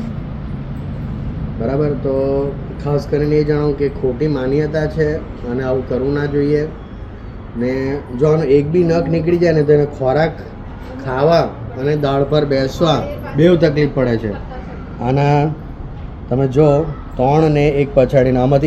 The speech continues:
એક બી નખ જો કોઈ કાપી લે, કાપતાનો તૂટી જાય તો એનો ખોરાક ખાવા અને દાળ પર બેસવાની તકલીફ પડે છે. એટલે ખોટી ગેરમાન્યતા છે કે લોકો એને પકડે અને વિધિમાં યુઝ કરે, એવું કંઈ નથી. એક સામાન્ય પક્ષી જ છે,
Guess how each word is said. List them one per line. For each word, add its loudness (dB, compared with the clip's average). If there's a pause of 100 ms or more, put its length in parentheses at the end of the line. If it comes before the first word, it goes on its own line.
એક 0
બી 4
નખ 4
જો 6 (420)
કોઈ 6
કાપી 4
લે, 4 (520)
કાપતાનો 2
તૂટી -2
જાય 4
તો 2
એનો 2
ખોરાક 2
ખાવા 4
અને 0
દાળ 0
પર -4
બેસવાની -2
તકલીફ -2
પડે -4
છે. -6
એટલે -4
ખોટી 4 (520)
ગેરમાન્યતા 2
છે 0
કે 0
લોકો 4
એને 2 (100)
પકડે 0
અને -2
વિધિમાં 2
યુઝ 4 (120)
કરે, 2 (380)
એવું 6
કંઈ 4
નથી. 0
એક 2
સામાન્ય 2
પક્ષી 0
જ -4
છે, 2